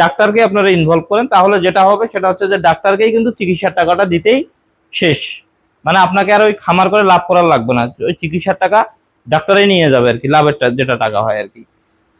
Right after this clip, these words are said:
তো আমরা খুব সহজে এই গরুটা কিভাবে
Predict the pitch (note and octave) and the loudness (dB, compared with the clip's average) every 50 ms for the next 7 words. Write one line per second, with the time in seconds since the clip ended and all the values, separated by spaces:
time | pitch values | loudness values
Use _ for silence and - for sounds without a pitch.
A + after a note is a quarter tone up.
0 | _ _ _ _ _ _ _ _ _ _ _ _ _ _ - F#3 G3+ A3 B3 - | _ _ _ _ _ _ _ _ _ _ _ _ _ _ 0 2 4 4 2 0
1 | - C4 C4 C4 C4+ C4 B3 B3 B3+ B3+ C#4 C4 A#3 G#3 F#3+ G#3 G3+ G3+ A3+ A3+ | 0 -2 -2 0 0 2 4 4 4 4 4 4 4 4 4 4 4 4 2 0
2 | G#3 - F#3+ F3 F#3+ F#3+ G3 | 0 -2 0 2 2 2 2